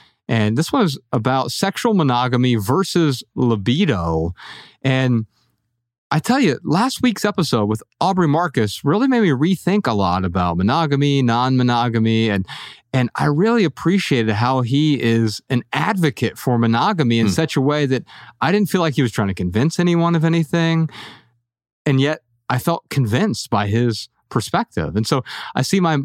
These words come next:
Speaker 1: mind changing in real time, uh, about a topic that I was fairly convinced in a, in a separate direction. And now I found that my perspective is a bit more nuanced. And I thought this article would really,
Speaker 2: Hmm.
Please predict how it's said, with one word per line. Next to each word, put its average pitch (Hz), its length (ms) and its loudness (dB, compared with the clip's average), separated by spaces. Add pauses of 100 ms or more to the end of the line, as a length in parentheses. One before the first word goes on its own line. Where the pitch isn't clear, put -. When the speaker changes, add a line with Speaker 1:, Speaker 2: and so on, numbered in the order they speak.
Speaker 1:
mind 147 520 0
changing 135 640 0
in 110 100 2
real 123 320 2
time, 117 560 0 (400)
uh, 104 240 0
about 117 380 -2
a 113 60 0
topic 120 500 -2
that 107 280 0 (340)
I 131 140 -4
was 131 200 0
fairly 151 420 0
convinced 123 540 -2
in 107 100 0
a, 92 80 -2
in 107 160 -4
a 101 80 0
separate 120 380 -2
direction. 110 580 -2 (260)
And 123 120 2
now 175 320 0
I 156 120 0
found 165 360 0
that 143 80 -4
my 143 240 0 (220)
perspective 147 540 -2
is 123 80 2
a 117 60 2
bit 143 180 0
more 127 200 2
nuanced. 113 640 0 (280)
And 139 100 2
I 156 60 2
thought 214 120 0
this 190 160 -2
article 143 320 0
would 113 120 0
really, 113 380 0 (300)
Speaker 2:
Hmm. 82 120 -2